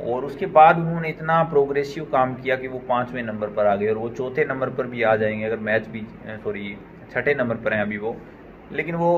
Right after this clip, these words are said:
हम कह सकते हैं कि पाँचवें नंबर पर तो आसानी से आ सकते हैं because चौदह अंक उनके पास भी हो जाएंगे और उनकी नेट रन rate भी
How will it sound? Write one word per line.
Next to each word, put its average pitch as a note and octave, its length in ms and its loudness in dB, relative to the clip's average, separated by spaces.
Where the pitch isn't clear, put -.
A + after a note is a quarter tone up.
हम D3+ 260 0
कह C#3+ 160 6
सकते C#3 260 -2
हैं D3 160 -6
कि D3 80 -12
पाँचवें C3+ 360 -2
नंबर B2+ 280 -4
पर B2+ 140 2
तो B2 180 -4
आसानी A#2 300 -2
से A#2 140 -2
आ G#2+ 140 4
सकते A2 280 -4
हैं G#2 160 -8
because G#2 400 -10
चौदह C3+ 260 4
अंक B2 160 4
उनके A#2 240 -2
पास B2+ 260 4
भी C#3+ 120 -6
हो B2 100 0
जाएंगे A#2+ 320 2
और B2 140 -4
उनकी B2+ 260 -8
नेट B2+ 200 2
रन D3+ 180 -4
rate G#3+ 300 -8
भी F3+ 160 -6